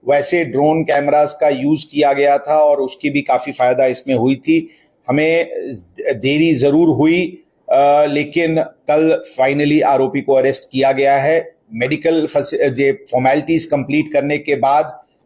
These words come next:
आज सुबह उसको अरेस्ट किया गया है, कोर्ट में प्रोड्यूस किया जाएगा और एक वाटर टाइट केस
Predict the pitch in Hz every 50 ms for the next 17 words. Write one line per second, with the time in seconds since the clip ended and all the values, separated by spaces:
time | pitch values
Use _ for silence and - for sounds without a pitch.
0 | _ - - 123 139 143 - - - 151 139 151 151 147 139 139 - - 143 135
1 | 131 143 147 - - - - 139 139 139 135 131 143 143 139 143 147 147 147 -
2 | 135 135 131 135 - 139 139 - 139 127 135 151 147 - - 135 139 139 139 131
3 | 135 135 135 135 135 143 143 139 139 135 135 135 131 123 - _ _ _ _ -
4 | - 143 151 151 - 107 104 110 139 - - 170 165 165 165 160 156 160 156 160
5 | - - 147 151 156 156 147 - - - -